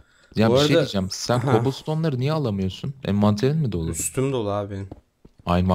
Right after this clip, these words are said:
Speaker 1: Wein, Ein Wein. Bütün atıkların bana geliyor <laughs> çünkü.
Speaker 2: <laughs> Abi sen topla biraz. Şu redstone'ları falan sen al ya. Ben alamayacağım onları.
Speaker 1: Tamam. Rahat ol. Sen k-, önüne geleni kır.
Speaker 2: Aha,
Speaker 1: Kaçıncı
Speaker 2: bir şey
Speaker 1: seviyeye ineceğiz bu arada?
Speaker 2: Abi öyle iniyorduk hakikaten de. Kaçtayız şu an? Yirmi altı.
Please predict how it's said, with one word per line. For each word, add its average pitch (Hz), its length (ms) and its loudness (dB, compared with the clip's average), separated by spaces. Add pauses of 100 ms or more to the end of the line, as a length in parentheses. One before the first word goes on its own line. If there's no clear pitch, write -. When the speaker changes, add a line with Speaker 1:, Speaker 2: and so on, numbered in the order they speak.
(140)
Speaker 1:
Wein, 90 220 -2
Ein 87 80 0
Wein. 85 280 -2 (260)
Bütün 127 260 0
atıkların 123 580 2
bana 127 200 0
geliyor 98 340 0
<laughs> - 100 -4
çünkü. - 280 -4 (140)
Speaker 2:
<laughs> - 0 -
Abi 151 400 4
sen 143 300 4
topla 156 380 2
biraz. 107 260 2
Şu 123 180 -4
redstone'ları 147 600 2
falan 139 180 4
sen 135 220 0
al 104 200 0
ya. 95 180 -2
Ben 101 180 -2
alamayacağım 98 540 -6 (100)
onları. 90 220 -12 (880)
Speaker 1:
Tamam. 78 240 -8 (300)
Rahat 110 260 4
ol. 113 140 2
Sen 120 280 -4
k-, - 120 -10
önüne 127 320 0
geleni 110 320 -2
kır. - 280 -6 (320)
Speaker 2:
Aha, 120 40 -8 (100)
Speaker 1:
Kaçıncı 170 140 10
Speaker 2:
bir 151 60 2
şey 185 160 4
Speaker 1:
seviyeye 113 180 6
ineceğiz 98 300 -2
bu 98 100 0
arada? 110 300 -2 (200)
Speaker 2:
Abi 143 280 2
öyle 147 280 2
iniyorduk 156 420 2
hakikaten 135 560 -2
de. 101 240 -2
Kaçtayız 127 540 -4
şu - 180 -6
an? 156 40 -2
Yirmi 135 300 -2
altı. 120 420 -4